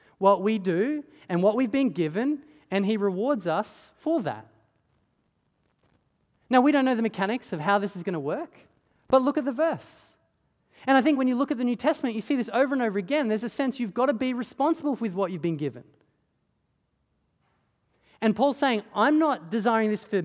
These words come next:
me, I'm desiring this for you, because when you give spiritually in eternity, you will reap what you sow."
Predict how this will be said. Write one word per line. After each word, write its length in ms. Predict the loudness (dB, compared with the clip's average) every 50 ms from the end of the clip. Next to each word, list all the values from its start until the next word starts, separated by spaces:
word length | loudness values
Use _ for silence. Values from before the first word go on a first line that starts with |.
| -2 -4
me, 640 | 0 4 4 6 6 6 4 2 0 -2 -4 -6 -8 -20 _ _ -20 -20 -18 _ 0
I'm 220 | 2 2 2 2
desiring 400 | 0 -2 0 2 2 2 2 2
this 140 | 0 -2 -2
for 80 | -4 -4
you, 360 | -4 -2 0 2 2 2 2
because 220 | 0 0 -2 -4 -2
when 220 | 0 0 2 2
you 140 | 2 2 0
give 340 | -2 0 2 2 2 2 -2
spiritually 840 | -8 -16 -12 -2 2 2 4 4 2 0 -2 -4 -2 0 2 2 0
in 240 | 2 2 4 4 4
eternity, 500 | 4 2 -2 -2 0 0 2 0 0 -2
you 180 | -2 -2 -2
will 200 | -2 0 -2 -2
reap 280 | 0 0 0 0 0 0
what 220 | -2 -2 -2 -2
you 100 | -6 -8
sow." 420 | -8 -8 -10 -8 -6 -6 -6 -6